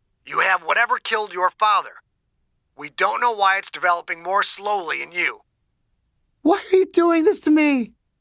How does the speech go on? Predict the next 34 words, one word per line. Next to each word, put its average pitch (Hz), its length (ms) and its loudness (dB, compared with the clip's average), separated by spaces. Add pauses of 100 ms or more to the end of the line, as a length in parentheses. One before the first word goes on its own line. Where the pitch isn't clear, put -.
(600)
"We're 208 120 -2
trying 262 300 0
to - 80 -8
save 302 360 -4
you," 117 200 -8 (360)
Amos 139 300 0
said. 107 300 -6 (680)
"We 156 80 -12
need 269 160 -2
to 269 100 0
ask 240 280 -2
you 220 60 -6
some 185 180 -4
important 247 460 -2
questions 190 540 -2
first. - 500 -4 (520)
Where 233 320 2
were 254 140 0
you 220 180 -8
and 233 80 -4
your 226 80 -2
father 190 360 0
coming 226 340 -2
from?" 117 260 -10 (1120)
"Just - 320 -4
let 370 160 0
me 370 100 0 (140)
go," 269 500 0 (300)
Betty 143 240 0
said 127 240 -2
in 120 60 -4
a 117 80 -4
low 113 200 -4
voice. 110 460 -6